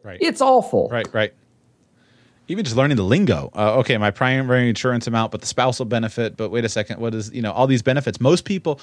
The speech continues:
Speaker 1: my experience has been that many people d-, are not even aware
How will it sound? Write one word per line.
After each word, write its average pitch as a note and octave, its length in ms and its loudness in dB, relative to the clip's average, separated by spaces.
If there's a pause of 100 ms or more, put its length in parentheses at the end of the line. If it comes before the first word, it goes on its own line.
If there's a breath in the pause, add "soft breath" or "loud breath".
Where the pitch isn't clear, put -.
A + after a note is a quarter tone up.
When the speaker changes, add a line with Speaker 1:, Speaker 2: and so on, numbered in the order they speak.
(220 loud breath)
Speaker 1:
my C#3+ 100 2
experience D3+ 400 -2
has B2+ 140 -6
been G#2 280 -2 (360 loud breath)
that C3 160 0
many C#3+ 240 0
people D3+ 220 2
d-, A#2+ 180 -6
are A#2 100 2
not B2+ 220 2
even B2+ 180 0
aware G2 640 2